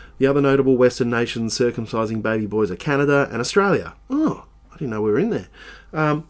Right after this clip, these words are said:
the Canadian Paediatric Society uses, uh, the figure of thirty-one percent based on, uh, Canadians. Australia and New Zealand's at between ten and twenty percent.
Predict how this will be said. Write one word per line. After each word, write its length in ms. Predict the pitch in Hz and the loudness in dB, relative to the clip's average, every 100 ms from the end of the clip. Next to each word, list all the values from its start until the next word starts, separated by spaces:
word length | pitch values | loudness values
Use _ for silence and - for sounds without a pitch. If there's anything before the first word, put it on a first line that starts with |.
| - | -8
the 100 | 147 | -4
Canadian 460 | 160 156 180 156 | 0 2 4 4
Paediatric 460 | 139 147 135 131 - | 2 2 2 2 -4
Society 480 | 135 - 127 123 127 | -8 -4 -2 0 0
uses, 480 | 117 120 117 113 107 | -2 -2 -4 -6 -4
uh, 260 | 117 113 | -2 -2
the 140 | 113 110 | -4 -4
figure 280 | 131 120 | -2 0
of 120 | 113 - | 0 4
thirty-one 360 | 151 147 120 | 4 6 4
percent 320 | - - 120 | 0 -2 -2
based 360 | - 117 110 - | 0 0 0 -2
on, 480 | 120 117 113 110 107 - - - - - - - - - - - - - - - - | -2 0 0 -2 -6 -14 -20 -20 -20 -20 -20 -20 -20 -20 -20 -20 -20 -20 -20 -20 -12
uh, 720 | 117 113 110 110 107 107 104 104 - - | -8 -6 -6 -6 -4 -6 -8 -12 -20 -8
Canadians. 720 | 113 123 127 104 143 202 - - | -2 0 0 0 -2 -4 -8 -14
Australia 360 | 110 - 139 135 | -12 -6 -2 0
and 80 | 123 | 0
New 80 | 117 | 0
Zealand's 420 | 123 120 117 113 | 0 0 0 -2
at 100 | 104 - - | -4 -8 -18
between 440 | - - 123 120 110 - | -16 -6 -4 -2 -6 -14
ten 240 | - 143 131 | -6 -2 0
and 100 | 127 | 0
twenty 240 | - 208 | -2 -4
percent. 380 | 247 - 92 - | -4 -6 -8 -10